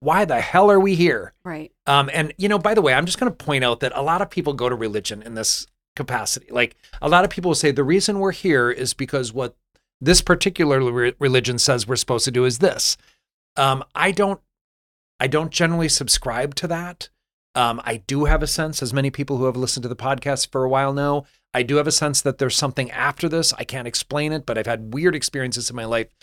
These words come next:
Speaker 2: Mm-hmm.
Speaker 1: that tell me there's something afterwards. And that gives me hope, to be honest. That gives me a sense of, like, I'm here for a reason. I'm
Speaker 2: Yeah.
Speaker 1: here to serve this purpose. I'm here to live my best life, um, which is, again, kind of what we're talking about. So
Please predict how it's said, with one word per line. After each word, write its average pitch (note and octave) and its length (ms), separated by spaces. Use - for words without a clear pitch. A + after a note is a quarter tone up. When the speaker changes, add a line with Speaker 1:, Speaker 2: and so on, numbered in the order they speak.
Speaker 2:
Mm-hmm. F#3+ 280
Speaker 1:
that C3 120
tell D3 160
me D3 100
there's C3 160
something C3+ 320
afterwards. D3 460
And D3 160
that F3+ 140
gives G3+ 220
me D#3 120
hope, C3+ 320
to - 100
be A2 140
honest. G#2+ 260
That C#3 140
gives D3 180
me E3 80
a C#3+ 80
sense C3 240
of, B2 100
like, A#2 220
I'm G#3+ 160
here F#3+ 180
for D3+ 200
a B2+ 40
reason. A#2 400
I'm F3 160
Speaker 2:
Yeah. F#3+ 60
Speaker 1:
here G3 100
to D#3+ 80
serve D3+ 300
this C3+ 160
purpose. B2 400
I'm F#3 140
here G3+ 120
to E3+ 140
live C#3+ 180
my D3 140
best C3 320
life, A2+ 360
um, C3+ 220
which D#3+ 160
is, D3+ 100
again, D3+ 360
kind C#3+ 180
of B2+ 60
what C#3+ 120
we're C3+ 80
talking E3+ 400
about. A2 280
So D3+ 360